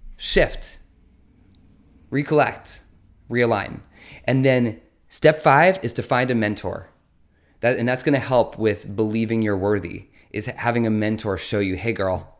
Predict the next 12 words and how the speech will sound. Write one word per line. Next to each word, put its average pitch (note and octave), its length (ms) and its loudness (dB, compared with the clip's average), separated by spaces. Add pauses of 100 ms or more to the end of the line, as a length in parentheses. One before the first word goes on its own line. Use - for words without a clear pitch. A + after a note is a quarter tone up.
(100)
hey, A#2+ 120 -2
boy, G2+ 380 2 (600)
it's A2 120 -4
possible. F2+ 600 -4 (320)
Let's G2+ 160 -4
get G#2+ 140 -2
this G#2+ 160 -4
on. E2+ 280 -4 (400)
Let's G2+ 120 -10
get G#2+ 120 0
it G2+ 40 0
going." E2+ 320 -6